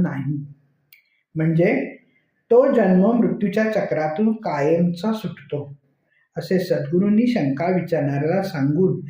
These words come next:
त्याला शंकामुक्त केले. सर्व गुण संपन्न म्हणजे गुणातीत झालेला भक्त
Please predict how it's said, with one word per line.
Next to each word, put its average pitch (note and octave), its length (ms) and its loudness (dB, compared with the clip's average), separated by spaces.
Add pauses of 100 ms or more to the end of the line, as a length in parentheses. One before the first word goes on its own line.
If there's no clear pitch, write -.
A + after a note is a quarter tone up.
(300)
त्याला F#3+ 200 2
शंकामुक्त F3+ 800 -2
केले. A#2 480 -6 (1600)
सर्व F#3 260 4
गुण A3 240 4
संपन्न A3 540 2
म्हणजे G#3+ 360 4
गुणातीत F#3+ 680 2
झालेला F#3 540 2
भक्त E3 380 -2